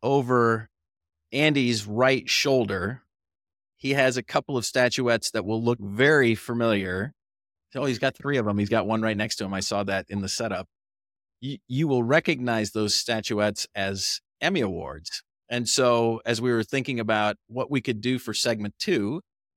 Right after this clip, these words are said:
and talking with somebody who's probably done something harder than it looks,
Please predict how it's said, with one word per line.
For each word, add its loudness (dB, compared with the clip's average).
and -2
talking 2
with -4
somebody 2
who's -2
probably -2
done -2
something -2
harder 0
than 0
it -6
looks, -4